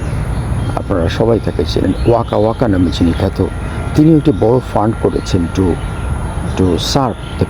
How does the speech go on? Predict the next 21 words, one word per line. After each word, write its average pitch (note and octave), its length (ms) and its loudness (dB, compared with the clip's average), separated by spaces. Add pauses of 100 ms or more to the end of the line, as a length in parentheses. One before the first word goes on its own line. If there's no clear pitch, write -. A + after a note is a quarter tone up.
people, A#2+ 300 2
to - 320 -2 (480)
their G2+ 200 2
welfare। F2+ 460 2 (1500)
এরকম F#3 360 4 (200)
আরও C#3 180 2
অসংখ্য B2+ 380 0
নাম B2 280 4
আপনাদের G2+ 400 0
কাছে - 260 -2 (640)
নিশ্চয়ই G2+ 320 2
আছে, F2+ 360 0 (580)
যারা G#2 160 4
নিজের G#2+ 400 4
জীবনের A#2 340 4
সীমানা G#2+ 340 2
অতিক্রম G#2 500 2
করে G#2 220 2 (540)
অন্য B2+ 180 4
মানুষের G#2+ 440 2
জন্য E2 200 0